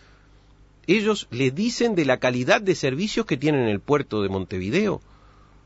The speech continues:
Son ellos los que hablan de eso. Incluso,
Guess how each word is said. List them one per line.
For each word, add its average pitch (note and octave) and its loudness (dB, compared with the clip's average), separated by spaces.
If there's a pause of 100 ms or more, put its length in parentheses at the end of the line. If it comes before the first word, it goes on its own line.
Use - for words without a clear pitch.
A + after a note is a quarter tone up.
(180)
Son E3 4
ellos G#3 2
los G2+ -4
que G#2+ -2
hablan G2+ 0
de F#2+ -2
eso. F2+ -8
Incluso, F3+ 2